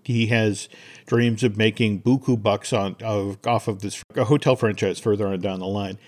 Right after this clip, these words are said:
it will go forward. He's the new boss. <laughs> There's, there's a lot of people who are gonna like,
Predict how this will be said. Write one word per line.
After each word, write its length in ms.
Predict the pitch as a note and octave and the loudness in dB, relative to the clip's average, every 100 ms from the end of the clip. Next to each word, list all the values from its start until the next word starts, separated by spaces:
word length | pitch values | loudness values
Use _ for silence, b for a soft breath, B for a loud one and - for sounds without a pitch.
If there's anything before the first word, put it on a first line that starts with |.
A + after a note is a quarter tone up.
| b b b | b b b
it 260 | D#3 F#3 | 6 6
will 260 | D#3 D#3+ E3 | 4 4 4
go 280 | B2+ C3 B2 | 6 6 4
forward. 600 | - D#3 E3 A2+ F#2+ F#2+ | 2 2 4 2 0 -2
He's 260 | - E3+ D3+ | 4 4 6
the 100 | C#3+ | 4
new 140 | A#2+ | 6
boss. 440 | A2+ E3 G#2+ D#2 - | 6 6 4 -2 2
<laughs> 20 | |
There's, 320 | C3+ A2+ - | 2 4 2
there's 260 | - - - | 2 2 2
a 60 | |
lot 320 | C#3+ A#2+ E3 D#3+ | 0 2 2 2
of 100 | - | 0
people 240 | C3 C3+ | -2 0
who 80 | B2 | -2
are 80 | G#2+ | 0
gonna 140 | A2 | -2
like, 220 | G2+ F#2+ | -2 -6